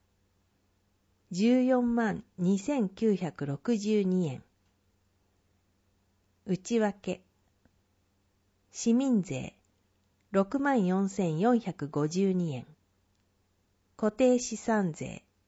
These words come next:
六万二千六百十八円。軽自動車税、二千六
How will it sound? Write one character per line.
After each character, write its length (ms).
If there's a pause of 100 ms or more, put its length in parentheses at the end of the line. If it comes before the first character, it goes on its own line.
(680)
六 300
万 320
二 120
千 320
六 120 (140)
百 260
十 240
八 320
円。 220 (1600)
軽 180
自 200
動 180
車 220
税、 340 (880)
二 140
千 300
六 180